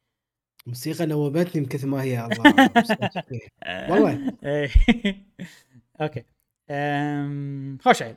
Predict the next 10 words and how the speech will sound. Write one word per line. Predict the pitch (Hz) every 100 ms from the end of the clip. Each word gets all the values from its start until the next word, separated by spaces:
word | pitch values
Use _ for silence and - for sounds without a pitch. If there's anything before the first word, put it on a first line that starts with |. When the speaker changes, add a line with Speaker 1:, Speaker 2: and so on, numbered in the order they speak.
| -
Speaker 2:
ننتقل | 165 247 226
حق | 233
الفقرة | 240 208 254 262 233
اللي | 190
بعدها | 185 202 254 233
اللي | 226 202 196
هي | 190 196
شنو؟ | 180 196 208 214 _ _ _ _ _ _ -
هي | 160 180
الأخبار. | 170 - 165 165 160